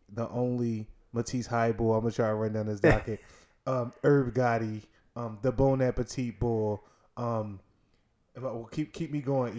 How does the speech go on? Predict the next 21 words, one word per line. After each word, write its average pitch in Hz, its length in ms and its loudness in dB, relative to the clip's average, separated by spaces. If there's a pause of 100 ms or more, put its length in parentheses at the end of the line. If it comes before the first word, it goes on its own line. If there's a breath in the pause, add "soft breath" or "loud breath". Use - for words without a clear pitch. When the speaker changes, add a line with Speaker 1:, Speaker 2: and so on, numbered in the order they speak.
(120)
Speaker 1:
Ease. 113 200 -12 (280 soft breath)
Speaker 2:
Um, 113 100 2
Speaker 1:
Um, 104 500 2 (100)
Speaker 2:
Herb 120 320 8
Gotti, 120 320 8
you 117 120 4
said 117 280 6
that. 120 320 6
Speaker 1:
yeah. 113 60 -2
Speaker 2:
Vape 117 300 8
Tovin. 120 360 10
Speaker 1:
Vape 170 240 6
Tovin. 139 520 4 (600 soft breath)
Speaker 2:
Um, 104 500 2
Matisse 110 400 2
Highball, 110 420 8
the 104 60 6
Bon 107 240 4
Appetit 107 440 4
Bull. 104 360 6
Speaker 1:
Yep. 127 320 -4